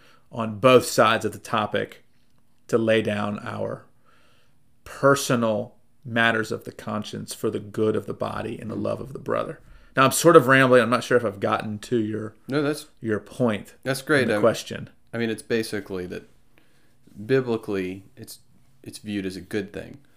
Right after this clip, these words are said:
Speaker 2: However, it, we can abuse God's good gifts both through drinking too much, drunkenness, or, uh, too regularly to the extent that we're alcoholics
Speaker 1: Mm-hmm.
Speaker 2: or are addicted to it as a substance and,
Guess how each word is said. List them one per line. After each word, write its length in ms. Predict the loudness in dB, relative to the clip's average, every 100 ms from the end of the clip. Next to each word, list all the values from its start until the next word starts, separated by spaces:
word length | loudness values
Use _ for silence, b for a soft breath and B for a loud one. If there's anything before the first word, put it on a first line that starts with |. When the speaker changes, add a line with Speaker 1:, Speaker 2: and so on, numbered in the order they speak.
| _ _ _ _ _
Speaker 2:
However, 500 | -4 -2 -2 -2 -4
it, 180 | -6 -14 _ _
we 180 | -10 -8
can 140 | -6 -6
abuse 320 | -4 -6 -4
God's 260 | -4 -4
good 220 | -6 -10 -6
gifts 580 | -6 -8 -16 -18 -18 _ _ _ _
both 540 | -6 -4 -4 -10 -20 _
through 600 | -20 -16 -8 -4 -4 -4 -8
drinking 360 | -8 -8 -6 -10
too 160 | -6 -4
much, 460 | -4 -6 -10 -18
drunkenness, 640 | -8 -8 -6 -10 -10 -16 -20 _ _ _ _ _ _
or, 680 | -6 -4 -4 -4 -4 -8 -12
uh, 320 | -10 -10 -10 -14 -18
too 180 | -8 -6
regularly 1080 | -4 -4 -4 -4 -6 -6 -8 -8 -10 -12 -16
to 140 | -14
the 100 | -14
extent 560 | -12 -12 -10 -12 -12 -20 -16
that 260 | -16 -16 _
we're 320 | -14 -14 -14 _ -14
alcoholics 920 | -14 -14 -12 -10 -10 -14 -18 -18 -16
Speaker 1:
Mm-hmm. 120 | -12
Speaker 2:
or 140 | -10 -10 -14
are 260 | -16 -16 -16
addicted 480 | -14 -10 -10 -10 -16
to 180 | -14 -14
it 140 | -14 -16
as 160 | -18
a 60 | -16
substance 680 | -16 -16 -16 -20 -20 -20 _
and, 260 | -16 -16